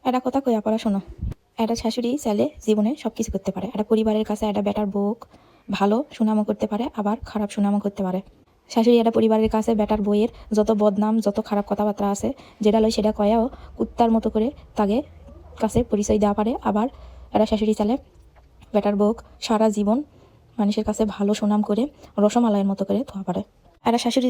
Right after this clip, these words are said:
যদি তার বউয়ের নামে পুরা ফ্যামিলির কাছে বদনাম করে, তাহলে পুরা ফ্যামিলির লোক কিন্তু সেটাই বিশ্বাস করবে। আগে পিছনে বিবেচনা না করে শাশুড়ি যেভাবে করছে সেভাবেই সেই বউক তাই চোখে দেখবে। শাশুড়ির এলা খারাপ কথার কারণে ওই বউক পুরা পরিবারের লোক কুত্তা বেনে থুবে। কুত্তা বেনে থুয়ে এখন কবে এই বউটা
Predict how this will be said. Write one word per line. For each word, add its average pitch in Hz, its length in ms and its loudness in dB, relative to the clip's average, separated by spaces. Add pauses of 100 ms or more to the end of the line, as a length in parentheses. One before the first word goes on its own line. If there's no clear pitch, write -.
যদি 220 140 4 (100)
তার 220 180 0
বউয়ের 214 220 2
নামে 208 200 2
পুরা 208 200 2
ফ্যামিলির 220 300 2
কাছে 214 180 -4
বদনাম 196 300 0
করে, 202 180 0
তাহলে 208 260 0
পুরা 208 180 2
ফ্যামিলির 208 340 0
লোক 202 140 -2
কিন্তু 208 200 0
সেটাই 208 240 0
বিশ্বাস 202 260 -6
করবে। 196 180 -6 (400)
আগে 214 160 2
পিছনে 220 420 0
বিবেচনা 214 380 2
না 196 140 0
করে 208 140 0 (400)
শাশুড়ি 226 320 -2
যেভাবে 220 280 0
করছে 220 200 0
সেভাবেই 208 380 0 (200)
সেই 208 180 0
বউক 202 180 0 (260)
তাই 196 180 0
চোখে 202 200 -4
দেখবে। 196 200 -4 (380)
শাশুড়ির 247 420 -2
এলা 220 160 -2
খারাপ - 220 0
কথার 214 240 2
কারণে 202 240 0 (240)
ওই 214 160 6
বউক 214 180 0 (220)
পুরা 233 220 2
পরিবারের 214 340 2
লোক 220 140 -2
কুত্তা 220 240 -4
বেনে 196 180 2
থুবে। 202 220 0
কুত্তা 233 300 -4
বেনে 220 200 0
থুয়ে 220 240 0
এখন 220 160 -4
কবে 220 220 0
এই 202 120 2
বউটা 202 200 0